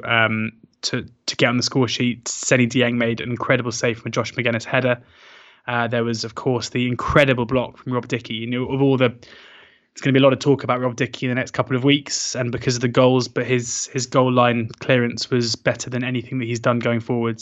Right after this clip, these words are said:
um, especially at one nil, um, to read the game as well as he did. Um, you know, the,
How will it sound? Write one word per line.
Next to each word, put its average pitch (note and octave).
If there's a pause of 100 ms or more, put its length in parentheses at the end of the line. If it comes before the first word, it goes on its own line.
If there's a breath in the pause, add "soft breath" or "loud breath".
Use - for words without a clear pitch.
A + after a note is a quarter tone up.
(160)
um, A#2
especially B2
at A#2
one B2
nil, A#2 (440 soft breath)
um, A#2+
to B2
read C3
the A#2+
game B2+
as A2+
well B2+
as A#2
he A#2+
did. A2+ (120)
Um, A#2
you A#2+
know, A#2 (180)
the, A#2